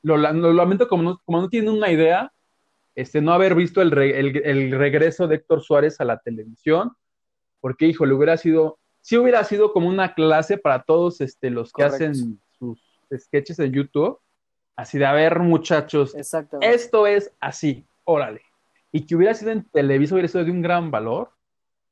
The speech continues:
Speaker 1: que sí me da mucho, de-, me da, me da coraje que no, que ya no se haya,
Speaker 2: E-, ese proyecto,
Speaker 1: que ya no haya visto la luz
Speaker 2: lo que
Speaker 1: este
Speaker 2: hubiera sido.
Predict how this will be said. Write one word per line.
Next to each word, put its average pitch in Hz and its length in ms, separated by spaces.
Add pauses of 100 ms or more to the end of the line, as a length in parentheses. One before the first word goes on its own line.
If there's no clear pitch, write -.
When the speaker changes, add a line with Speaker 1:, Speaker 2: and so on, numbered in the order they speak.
(320)
Speaker 1:
que 143 120
sí 175 240
me 180 120
da 175 120
mucho, 185 340
de-, 147 160
me 151 220
da, 180 300
me 151 120
da 170 180
coraje 175 640 (540)
que 135 120
no, 147 540 (500)
que 170 100
ya 208 160
no 214 180
se 208 100
haya, 190 360
Speaker 2:
E-, 175 60
ese - 140
proyecto, 135 320
Speaker 1:
que 165 120
ya 180 120
no 196 80
haya 185 120
visto 170 260
la 139 120
luz 143 100
Speaker 2:
lo 139 60
que 160 60
Speaker 1:
este 143 80
Speaker 2:
hubiera 147 240
sido. 139 260